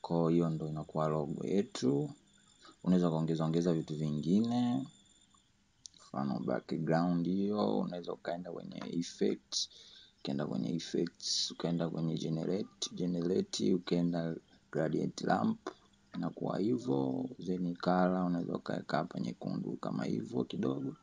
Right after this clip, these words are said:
Ukaenda hapa ndo ukaweka radio. Okay, ukaenda baada ya radio, i-, i-, baada ya line ukaweka radio, ikawa hivyo. Kwa,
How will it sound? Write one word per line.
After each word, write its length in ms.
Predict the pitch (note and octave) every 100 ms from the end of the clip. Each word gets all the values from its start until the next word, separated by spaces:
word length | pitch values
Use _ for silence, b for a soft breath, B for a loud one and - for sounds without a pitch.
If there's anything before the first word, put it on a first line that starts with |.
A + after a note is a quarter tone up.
| b b b b _ _
Ukaenda 360 | - A#1+ C#2+ D2+
hapa 260 | E2 -
ndo 120 | C2 C2+
ukaweka 420 | - - - A1+
radio. 680 | E2 G#2+ G#1+ A1+ B1 B1 - - - - - - - - - _ _ _ _ _ _ _ _ _ _ _ _ _ _
Okay, 540 | - G1+ - - E2 F2
ukaenda 380 | D#2+ E2+ E2+ D#2+
baada 220 | D#2+ E2+
ya 80 | E2
radio, 380 | F2+ A2+ A2+
i-, 140 | G2+ D#2+ - -
i-, 140 | E2+ -
baada 200 | D#2+ F2+
ya 120 | F#2
line 300 | F#2 A#2 A#2
ukaweka 340 | F2+ E2+ D#2+ E2+
radio, 520 | F#2+ - B2 B1 - - _ _ - - -
ikawa 340 | - - C2+ A1+
hivyo. 560 | F#2 A#2+ B2+ C3+ C#3 - _ _ B B -
Kwa, 460 | - F2 F2 F2